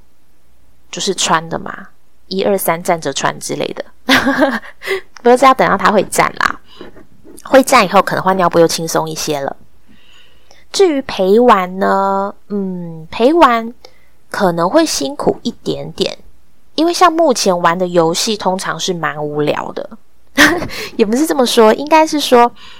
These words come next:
呃，我们现在的阶段，因为我两个小宝宝都是学龄前的幼儿，也不算宝宝了啦，一个是幼儿，然后一个是婴儿。那因为玩的游戏呢，真的是你现在也没有办法说，好，我带着你出去打篮球。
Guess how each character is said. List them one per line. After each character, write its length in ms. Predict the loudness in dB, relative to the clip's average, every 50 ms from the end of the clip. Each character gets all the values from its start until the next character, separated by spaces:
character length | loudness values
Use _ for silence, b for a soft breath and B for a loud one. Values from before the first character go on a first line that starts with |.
| B B B B B B
呃， 120 | 2 2 2
我 160 | 4 4 2 2
们 100 | 2 0
现 240 | 0 0 0 2
在 160 | 4 4 4 4
的 100 | 4 2
阶 300 | 0 0 2 2 2 2
段， 220 | 2 2 2 2 2 2
因 40 | 2
为 60 | 2
我 120 | 4 4 4
两 180 | 2 2 0
个 80 | -2 -4
小 160 | -2 0 0 2
宝 180 | 4 4 4 4
宝 180 | 2 0 0 2
都 120 | 0 0
是 460 | 0 0 -2 -2 -2 -2 -2 -4 -8 -10 -14 -16 -12
学 300 | -8 0 2 4 4 4
龄 180 | 4 0 -4
前 180 | -2 -2 -2 -2
的 120 | -2 -4
幼 320 | -2 2 4 6 6 6 4
儿， 260 | 0 -4 -6 -8 -10 -12 -12
也 80 | -10
不 100 | -10 -4
算 180 | 0 2 2 2
宝 160 | 2 -2 -4
宝 180 | -4 -6 -10 -8
了 80 | -8 -10
啦， 100 | -10 -10
一 80 | -8 -4
个 80 | -4 -4
是 140 | -4 -4
幼 280 | 0 4 4 6 6 4 0 -4
儿， 240 | -6 -6 -6 -6 -8 -10 b b b
然 100 | b -4
后 80 | -4 -4
一 60 | -4
个 80 | -4 -4
是 140 | -6 -6
婴 280 | -8 -8 -10 -10 -8 -8
儿。 300 | -6 -4 -4 -6 -6 -8 -14 b b b b b b b b b
那 140 | -2 -2
因 80 | 0 0
为 40 | 0
玩 220 | 2 2 2 2 2
的 140 | 2 2
游 220 | 2 4 4 4 2
戏 320 | 0 -2 -4 -4 -4 -4
呢， 340 | -2 -2 -2 -2 -2 -4 -8 -12 b b b b b b b b b b b b -20 -20 -14 -8
真 320 | -2 2 2 2 2 0 0
的 160 | 0 2 2
是 580 | 0 -4 -6 -4 -4 -2 -2 -2 -2 -4 -4 -8 -10 -8
你 100 | -6 -4
现 160 | 0 2 2
在 20 | 2
也 140 | 2 2 0
没 80 | 2
有 80 | 0 0
办 260 | 2 2 0 0 2
法 200 | 2 0 0 0
说， 200 | 0 2 2 2
好， 220 | 2 2 2 2
我 140 | 2 2 0
带 200 | 0 2 2 4
着 80 | 4 2
你 60 | -2
出 140 | -2 -2 -4
去 100 | -2 -2
打 200 | -2 -2 -4 -4
篮 220 | -4 -8 -8 -8 -6
球。 360 | -6 -4 -2 -2 -2 -2 -4